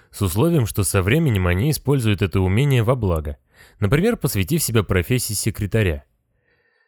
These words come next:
Одним из важнейших предметов была история.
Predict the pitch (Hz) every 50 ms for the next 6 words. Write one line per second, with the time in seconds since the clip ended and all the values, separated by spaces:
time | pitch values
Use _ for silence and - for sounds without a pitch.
0 | _ _ _ 95 92 95 95 147 170 165 147 117 110 113 120 104 110 151 160 -
1 | - 107 - - 107 101 98 113 156 165 - 123 104 104 117 117 110 113 117 107
2 | - - - 113 95 82 80 73 71 - -